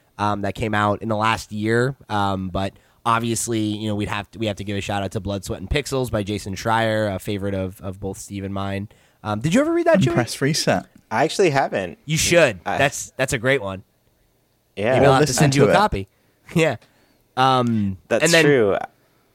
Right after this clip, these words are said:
Speaker 1: Oh, go ahead.
Speaker 3: I
Speaker 1: Sorry.
Speaker 3: should, I should listen to it because we had, like, an Audible thing going for, like, a year,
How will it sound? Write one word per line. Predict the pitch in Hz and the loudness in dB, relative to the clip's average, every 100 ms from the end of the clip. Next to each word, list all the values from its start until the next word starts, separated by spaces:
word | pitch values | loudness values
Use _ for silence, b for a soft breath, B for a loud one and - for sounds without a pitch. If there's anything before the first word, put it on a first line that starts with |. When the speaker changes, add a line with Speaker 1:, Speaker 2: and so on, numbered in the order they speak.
| _ _ - | _ _ -2
Speaker 1:
Oh, | 151 | 0
go | 127 | 2
ahead. | 120 95 | -2 -2
Speaker 3:
I | 117 | -2
Speaker 1:
Sorry. | 110 95 | -2 0
Speaker 3:
should, | 127 123 120 | 0 0 -2
I | 123 131 | 0 0
should | - 139 143 | 0 0 2
listen | 117 117 - 110 95 | 4 2 2 -2 0
to | 90 | 2
it | 87 - | 2 0
because | 95 - 101 95 98 95 - - | -4 0 0 0 -4 -4 -6 -8
we | 101 113 113 | -2 0 0
had, | 110 104 107 107 | 0 0 0 2
like, | 98 90 - - | 2 2 -4 -8
an | 101 101 98 95 95 95 _ _ - | -4 -4 -2 -4 -6 -8 _ _ -2
Audible | 101 110 110 101 98 95 95 95 | 2 2 0 0 2 2 2 0
thing | 92 104 98 95 | -2 -4 -2 0
going | 98 95 95 | 0 0 -2
for, | 92 101 | -2 0
like, | 98 101 | 0 0
a | |
year, | 98 95 98 90 87 | -2 0 2 2 0